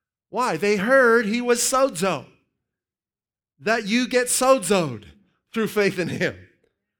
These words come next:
So they're taking sick and they're bringing them, they're laying them in the streets.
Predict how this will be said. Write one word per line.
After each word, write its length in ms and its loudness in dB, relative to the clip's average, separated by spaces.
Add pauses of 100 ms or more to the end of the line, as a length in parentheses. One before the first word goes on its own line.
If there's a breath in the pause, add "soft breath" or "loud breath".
(200)
So 160 0
they're 160 2
taking 480 -2
sick 260 -2
and 120 -4
they're 100 -2
bringing 560 -6
them, 220 -4
they're 120 -4
laying 320 -2
them 220 -4
in 100 -4
the 100 -2
streets. 840 -10